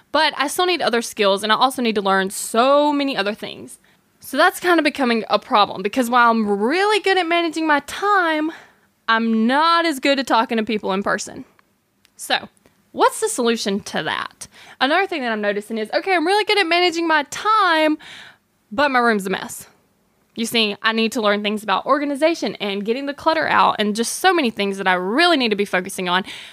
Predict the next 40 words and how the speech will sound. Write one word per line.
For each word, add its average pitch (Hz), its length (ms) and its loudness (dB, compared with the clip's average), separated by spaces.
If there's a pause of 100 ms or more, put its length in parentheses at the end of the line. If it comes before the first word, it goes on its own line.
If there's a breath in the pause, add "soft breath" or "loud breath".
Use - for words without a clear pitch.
(100)
because 320 260 2
I 269 60 0
pigeonholed 196 540 -2
myself, 202 520 2
and 311 120 0
that's 359 200 2
just 302 340 -6
not 302 260 -2 (100)
good. 370 420 2 (380 loud breath)
So - 180 -2
what 311 140 6
am 359 80 2
I 339 60 4
doing 254 280 0
as 226 140 -6
far 196 160 4
as 202 100 0
the 190 80 -4
solution? - 540 -6
Well, 254 220 0
right 269 280 2
now, 202 360 0 (260 loud breath)
what 247 140 2
I've 240 120 0
currently 311 320 -2
got 233 180 0
going 202 220 0
on 180 140 0
is 190 220 -2
I - 40 -6
listen 226 260 -2
to 190 60 -2
Brian 233 300 2
Tracy 262 360 -2
an 220 140 -2
hour 196 360 0
every 220 180 0
day 302 160 0
but 285 140 -6
Sunday, - 480 -6